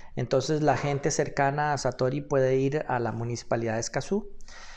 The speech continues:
Eh, de ahí en adelante tenemos en diversos sitios, tenemos, eh, sesenta puntos colocados en todo el país, en una farmacia en la Cruz de Guanacaste, otra farmacia en, en Villa Neily,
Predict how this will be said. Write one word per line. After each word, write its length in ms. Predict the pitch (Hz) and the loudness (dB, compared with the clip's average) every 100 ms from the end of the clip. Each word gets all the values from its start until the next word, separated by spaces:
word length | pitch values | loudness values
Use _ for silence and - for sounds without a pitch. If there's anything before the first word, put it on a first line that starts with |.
| - - - | -16 -14 -4
Eh, 640 | - 143 139 131 127 123 - | 2 6 6 4 2 -2 -4
de 240 | 131 143 | 0 4
ahí 220 | 135 135 139 | 6 6 6
en 140 | 151 | 6
adelante 680 | 165 160 147 139 151 160 160 | 6 6 6 4 4 2 4
tenemos 480 | 160 135 135 156 180 | 4 2 2 2 2
en 120 | 170 | 4
diversos 480 | 156 135 131 - 160 | 4 4 2 0 0
sitios, 420 | 208 202 220 - | 0 2 0 2
tenemos, 640 | 139 135 135 156 - - - | 0 2 0 0 -4 -6 -2
eh, 340 | 151 135 123 120 | 2 2 2 0
sesenta 680 | - 123 151 160 165 185 - | -2 0 2 2 2 2 2
puntos 380 | 156 151 165 | 0 0 -2
colocados 540 | - 139 120 131 147 151 | 2 0 2 2 2 0
en 120 | 135 | -2
todo 140 | - 135 | 0 0
el 80 | 143 | 2
país, 480 | 151 165 226 - - - - - - | 0 0 -4 -8 -14 -18 -16 -14 -8
en 140 | - 135 | -2 2
una 160 | 147 | 4
farmacia 420 | 156 165 151 156 170 | 6 6 6 4 4
en 60 | |
la 100 | 156 | 4
Cruz 200 | - 160 | 4 4
de 80 | 156 | 4
Guanacaste, 680 | 156 143 127 160 185 - 208 | 4 4 4 4 4 4 4
otra 260 | 143 143 156 | 4 4 4
farmacia 580 | 151 139 143 139 160 147 | 4 4 2 2 2 2
en, 260 | 135 127 120 | -2 -4 -4
en 400 | 127 123 123 123 | -4 -2 -2 0
Villa 200 | 131 123 | 2 2
Neily, 520 | 143 175 220 262 | 4 4 4 0